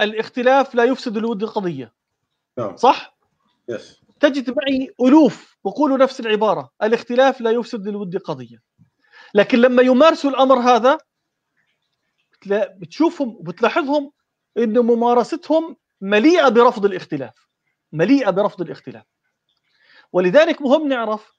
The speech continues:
Speaker 1: شو هو الاختلاف. الاختلاف يا جماعة هو عدم الطب-، التطابق ولا حتى التشابه.
Speaker 2: مهم.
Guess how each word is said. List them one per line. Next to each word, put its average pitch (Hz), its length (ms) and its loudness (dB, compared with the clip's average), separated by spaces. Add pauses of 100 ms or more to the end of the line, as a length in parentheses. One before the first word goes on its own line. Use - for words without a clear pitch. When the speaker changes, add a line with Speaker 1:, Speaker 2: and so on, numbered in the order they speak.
Speaker 1:
شو - 160 -6
هو 277 180 2
الاختلاف. 156 440 -8 (1500)
الاختلاف 262 640 0
يا 233 100 2
جماعة 233 560 -2 (560)
هو 220 160 4
عدم 220 460 2 (260)
الطب-، 214 440 -4
التطابق 220 680 -4 (120)
ولا 226 220 4
حتى 294 280 -2
التشابه. 185 460 -4 (1400)
Speaker 2:
مهم. 104 260 -18